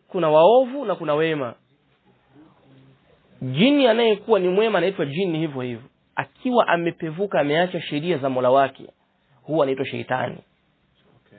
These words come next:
Speaker 1: Ndio tutamwita sheitani huyo. Aliyeasi, kila mtu aliyeasi, akaingia kwa binadamu, akaanza kumchafua maumbile yake, huyo tutamwita ni sheitani. Jini wa kweli hana, hahusiki kabisa na binadamu.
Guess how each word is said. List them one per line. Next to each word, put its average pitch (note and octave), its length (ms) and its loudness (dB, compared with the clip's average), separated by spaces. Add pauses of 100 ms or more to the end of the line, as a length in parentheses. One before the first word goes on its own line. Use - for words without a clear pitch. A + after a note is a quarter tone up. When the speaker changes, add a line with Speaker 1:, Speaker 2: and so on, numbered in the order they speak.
Speaker 1:
Ndio C#3+ 120 -2
tutamwita C#3 300 0
sheitani C3 480 0
huyo. G#2+ 160 -12 (600)
Aliyeasi, F3 600 2
kila D4+ 200 0
mtu C#4+ 200 -2
aliyeasi, F#3+ 400 -2 (360)
akaingia D#3+ 420 0
kwa E3 100 0
binadamu, E3+ 640 0 (480)
akaanza D#3 400 -2
kumchafua D#3 520 -4
maumbile D#3+ 360 -2
yake, E3 120 2
huyo D#3+ 140 -8
tutamwita C#3+ 280 -6
ni B2+ 100 -4
sheitani. C3 500 -8 (640)
Jini G#3+ 360 2
wa F#3+ 100 4
kweli G#3 260 -2
hana, G3 280 -4
hahusiki F#3 420 -6
kabisa F#3 280 -4
na C3+ 100 -4
binadamu. C3 440 -6